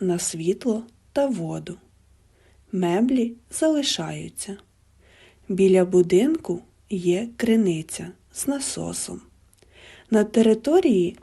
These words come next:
є літня кухня з ремонтом та дві споруди,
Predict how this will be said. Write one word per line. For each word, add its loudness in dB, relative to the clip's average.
є 2
літня 0
кухня -2
з -6
ремонтом 0
та 0
дві 0
споруди, -2